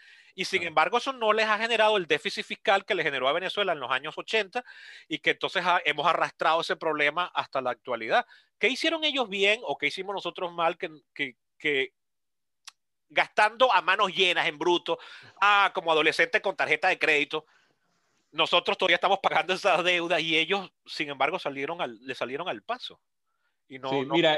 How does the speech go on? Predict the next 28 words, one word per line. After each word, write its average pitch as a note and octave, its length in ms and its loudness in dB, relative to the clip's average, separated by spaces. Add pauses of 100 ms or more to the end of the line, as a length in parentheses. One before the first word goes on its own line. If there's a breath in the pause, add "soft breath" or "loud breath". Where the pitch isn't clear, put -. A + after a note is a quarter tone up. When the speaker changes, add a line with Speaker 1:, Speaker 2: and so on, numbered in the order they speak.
Speaker 2:
eh, C#3+ 160 -4
eh, C#3+ 220 -8
la, D3 320 2
la, C3 460 2
la C3+ 100 0
respuesta D3+ 680 2
es, G3 300 4
es - 220 -8
compleja, D3 500 2
pero A2+ 140 2
déjame D#3 240 2
tratar B2 340 0
de, D3+ 220 2
de, A#2+ 400 0
de A2+ 160 -2
simplificarla. G#2 880 -4
O - 300 -20
sea, D#3 120 4
la D#3+ 100 6
pri-, E3 140 0
el D3 100 0
primer F#3 300 4
dato A3+ 280 4
es F3 60 6
ese E3+ 220 0
que C3 120 -2
te A#2 80 -2
decía. G#2+ 480 -4